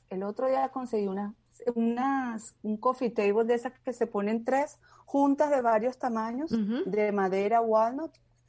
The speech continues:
Speaker 1: estaban a ciento veinte dólares, por ejemplo.
Speaker 2: ¿Qué? Y esos son súper prácticos, porque de esas mesas tres en uno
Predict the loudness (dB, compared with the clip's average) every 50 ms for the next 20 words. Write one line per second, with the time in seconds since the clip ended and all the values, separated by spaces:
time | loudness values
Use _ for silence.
0 | _ _ -10 -10 -10 -6 -2 0 0 0 0 -2 -4 -6 -8 -6 -6 -6 -4 -4
1 | -4 -6 -6 -6 -8 -8 -8 -8 -8 -8 -8 -10 -12 -14 -16 -18 -20 -20 -18 -16
2 | -12 -8 -4 0 0 0 0 -2 -6 -10 -14 _ _ -20 -20 -20 -20 -16 -10 -6
3 | -4 -4 -2 -2 -4 -4 -4 -4 -4 -4 -6 -8 -8 -6 -6 -6 -6 -6 -6 -8
4 | -6 -6 -6 -4 -4 -4 -4 -6 -12 -10 -10 -10 -8 -8 -10 -8 -6 -6 -6 -6
5 | -8 -10 -8 -4 -2 -2 -2 -2 -2 -4 -6 -8 -6 -6 -6 -6 -6 -8 -8 -10
6 | -8 -8 -8 -6 -4 -4 -2 -2 -2 -2 -2 -2 -4 -6 -8